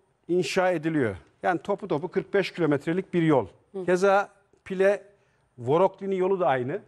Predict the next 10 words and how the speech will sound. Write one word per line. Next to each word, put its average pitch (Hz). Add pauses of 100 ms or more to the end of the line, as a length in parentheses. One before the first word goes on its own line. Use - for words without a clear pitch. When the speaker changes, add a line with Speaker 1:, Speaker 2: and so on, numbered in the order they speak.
(640)
Speaker 1:
Sayın 185
Ömer 185
Çelik - (720)
tenkit 156
dolu 175
bir 165 (120)
konuşması 165
var, 156
çok -
haklı. 170